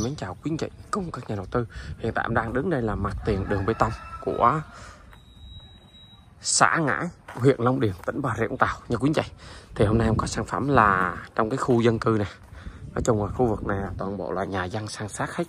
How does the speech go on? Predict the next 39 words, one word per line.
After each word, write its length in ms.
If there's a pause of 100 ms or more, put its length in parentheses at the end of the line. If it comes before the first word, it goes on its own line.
quý 100
anh 40
chị 100
ha. 160 (640)
Đó. 180 (960)
Nhà 120
dân 240
nè. 80 (400)
Cái 60
khu 200
này 120
là, 260 (400)
à, 480
nó 160
hơi 180
nhét 200
nhát 220
tí 140
là 100
lý 140
do 240
là, 240 (400)
à, 220
da 200
chai 260
nha 80
quý 160
anh 100
chị. 60 (200)
Vựa 200
da 60
chai 240
ha. 140 (640)
Đó, 160 (160)
vựa 80
da 100
chai 180
ở 60
đây. 100